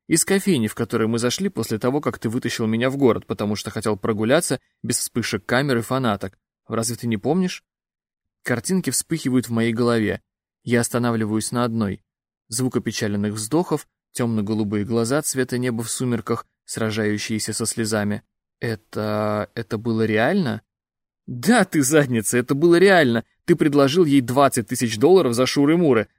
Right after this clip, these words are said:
Она тебе отказала. Умная девочка». Я пробегаю пальцами по подбородку, чувствуя сухую крошку и гранулы сахара.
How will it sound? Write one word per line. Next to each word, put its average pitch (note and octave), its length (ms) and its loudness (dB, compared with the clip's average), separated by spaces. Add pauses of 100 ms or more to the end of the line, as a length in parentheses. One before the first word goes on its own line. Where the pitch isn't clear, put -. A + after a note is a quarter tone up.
Она C#3+ 220 -2
тебе F3+ 200 0
отказала. B2+ 600 2 (200)
Умная G3+ 360 2
девочка». G#2+ 500 -2 (460)
Я F#3 160 -2
пробегаю B2+ 420 2
пальцами A#2+ 380 0
по G#2+ 120 -6
подбородку, A#2 760 -2 (240)
чувствуя A#2+ 420 -4
сухую A#2 480 -2
крошку A#2 420 -2
и G#2+ 60 0
гранулы G#2+ 400 -2
сахара. G#2 520 -4